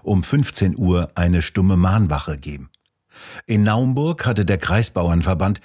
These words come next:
ebenso eine große Demonstration organisiert. Dort fuhren fast dreihundert Traktoren und andere Fahrzeuge in einer Sternfahrt in die Stadt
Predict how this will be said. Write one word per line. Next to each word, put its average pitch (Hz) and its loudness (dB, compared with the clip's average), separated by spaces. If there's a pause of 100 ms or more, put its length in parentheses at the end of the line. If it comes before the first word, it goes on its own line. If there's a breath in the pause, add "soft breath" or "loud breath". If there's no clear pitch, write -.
(180 loud breath)
ebenso 110 2
eine 85 0
große 85 -2
Demonstration 90 0
organisiert. 76 -4 (460 loud breath)
Dort 92 0
fuhren 123 0
fast - -4
dreihundert 107 0
Traktoren 107 -2
und 95 -4
andere 104 0
Fahrzeuge 85 0 (260 loud breath)
in 92 -2
einer 95 0
Sternfahrt 92 -2
in 76 -6
die 73 -6
Stadt 82 -8